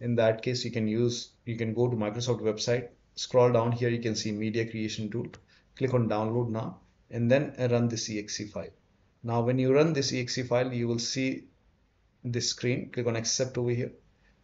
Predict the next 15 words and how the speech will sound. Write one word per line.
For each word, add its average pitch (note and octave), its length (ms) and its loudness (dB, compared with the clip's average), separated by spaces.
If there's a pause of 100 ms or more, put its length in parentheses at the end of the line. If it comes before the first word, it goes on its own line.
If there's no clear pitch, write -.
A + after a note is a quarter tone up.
and A#2 220 0
then B2+ 260 2
by A#2+ 140 4
default, B2 340 4
Windows A#2 380 2
eleven A#2 320 4
would A#2 120 -2
be A#2 80 0
selected. A#2 460 -2
Click A#2+ 120 -2
on G#2 140 0
next, A#2+ 420 -4 (540)
and A#2 160 -2
then C3 160 4
select C3 360 -2